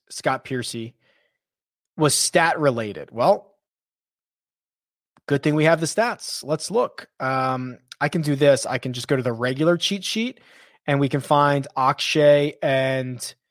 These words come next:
Scott Piercy. They are a price that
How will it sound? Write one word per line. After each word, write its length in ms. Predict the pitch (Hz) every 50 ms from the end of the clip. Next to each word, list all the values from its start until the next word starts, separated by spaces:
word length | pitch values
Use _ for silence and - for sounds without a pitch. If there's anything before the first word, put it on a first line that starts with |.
| _ _ _ _ _ _ -
Scott 440 | - - - - 151 127 123 - -
Piercy. 520 | - 147 151 160 151 - - 220 240 240
They 300 | 185 147 147 147 151 147 - -
are 840 | 143 135 135 135 135 131 131 135 131 131 131 131 131 131 - - _ _ _ _ _ _ _ _ _ _ _ _ _ -
a 100 | 143 139
price 520 | 139 - - 143 135 139 143 139 - - -
that 260 | 143 135 127 127